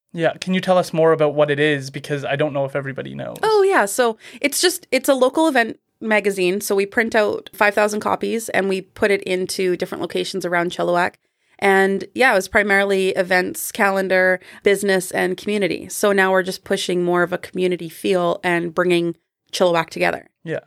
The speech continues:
Speaker 2: So yeah, we've got different, you know, Sarah Bella's does a recipe for us each time.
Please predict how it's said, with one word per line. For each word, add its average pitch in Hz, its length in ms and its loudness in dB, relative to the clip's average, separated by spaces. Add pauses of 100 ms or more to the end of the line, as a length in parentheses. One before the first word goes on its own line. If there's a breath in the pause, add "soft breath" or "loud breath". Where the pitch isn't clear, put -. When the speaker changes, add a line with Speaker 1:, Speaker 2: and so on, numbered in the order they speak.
Speaker 2:
So 233 340 2
yeah, 240 180 2
we've 202 140 2
got 214 400 -2
different, 190 600 0
you 202 120 -6
know, 185 100 -2
Sarah 208 300 2
Bella's 190 440 2
does 175 260 0
a 165 180 0
recipe 185 360 -2
for 196 180 0
us 190 160 -2
each 190 160 -8
time. 185 320 0